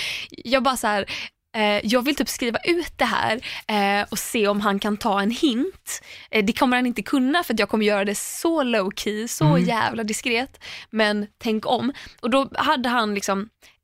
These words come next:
Speaker 1: eh, och gud, det här kommer inte gå att förklara utan att säga vad han heter, så att, så att jag kommer inte ens försöka förklara det så väl, men jag, eh, har en syssling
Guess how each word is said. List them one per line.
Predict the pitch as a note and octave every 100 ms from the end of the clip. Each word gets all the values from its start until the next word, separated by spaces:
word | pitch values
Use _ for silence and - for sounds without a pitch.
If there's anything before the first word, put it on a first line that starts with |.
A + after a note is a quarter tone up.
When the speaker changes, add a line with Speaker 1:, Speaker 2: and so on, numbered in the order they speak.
| -
Speaker 1:
eh, | A3 G3+ G3 -
och | G3+
gud, | C4 - -
det | - A#3
här | C#4+
kommer | D#4+ D#4
inte | A#3+
gå | A3
att |
förklara | G3 A3 F#3 G3+ F#3+ -
utan | F#3+ G3
att | F#3
säga | F#3 E3+
vad | E3+
han | F3
heter, | F#3 - A3 A3
så | - G3+
att, | F#3+
så | - -
att | -
jag | G3+ G3
kommer | G3
inte | F3+
ens | F3 - -
försöka | G3+ F#3+ F3 G3+
förklara | - G3 F#3+
det | G3 G3
så | - G#3
väl, | A#3 A#3+ A3
men | G#3+ G3+ - -
jag, | G3+ G#3+ G#3 G#3 - -
eh, | G#3 G3 F#3+
har | A3
en | F#3+ F#3+
syssling | - D4+ - - D4+ F4+ F4+